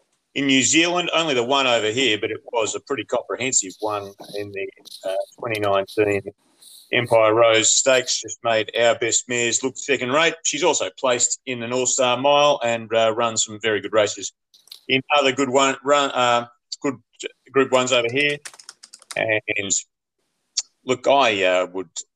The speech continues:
you know, given that she didn't really have all the favours in the Hollandale Stakes, look,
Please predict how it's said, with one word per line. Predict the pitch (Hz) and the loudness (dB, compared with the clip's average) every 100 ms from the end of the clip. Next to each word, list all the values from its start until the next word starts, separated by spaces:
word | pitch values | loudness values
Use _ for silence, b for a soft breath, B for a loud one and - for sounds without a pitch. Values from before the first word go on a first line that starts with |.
| _ _ _ _ | _ _ _ _
you | 151 | -6
know, | 131 110 | -4 -2
given | 147 117 | -2 -4
that | 98 | -4
she | 110 | -2
didn't | 127 113 | -4 -2
really | 120 120 107 | 0 4 4
have | 107 | 4
all | 113 | 4
the | 98 | 2
favours | 95 117 107 104 | 4 4 4 -2
in | |
the | 107 | -2
Hollandale | 110 113 107 104 101 | 0 0 0 0 0
Stakes, | - 120 113 - | 0 0 0 -4
look, | 117 | -8